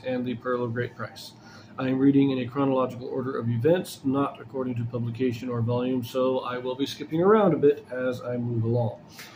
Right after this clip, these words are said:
Right now, I am reading in the book of Leviticus. This will be chapter ten, and I do want to point out that I have my son with me here today. He is not on camera, but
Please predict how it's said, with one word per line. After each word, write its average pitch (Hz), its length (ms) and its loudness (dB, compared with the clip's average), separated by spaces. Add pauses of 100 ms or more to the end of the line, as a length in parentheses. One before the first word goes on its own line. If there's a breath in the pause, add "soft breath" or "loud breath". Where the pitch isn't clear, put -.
(140 loud breath)
Right 127 220 2
now, 135 320 0
I 135 180 -2
am 127 160 -2
reading 131 420 -4
in 127 300 -6
the 127 100 -8
book 127 320 -6
of 131 240 -8
Leviticus. 143 880 -2
This 127 160 -10
will 131 80 -8
be 123 140 -2
chapter 123 360 -4
ten, 208 480 0 (360 loud breath)
and 131 120 -4
I 127 80 -2
do 127 160 -4
want 127 160 0
to 117 60 -4
point 127 300 -2
out 139 200 0
that 127 120 -4
I 123 100 -2
have 135 160 -2
my 131 140 -2
son 208 320 4
with 147 160 0
me 143 160 2
here 131 140 0
today. 127 340 -2
He 123 120 -4
is 117 120 0
not 131 280 -4
on 120 200 -4
camera, 165 420 6
but 139 300 2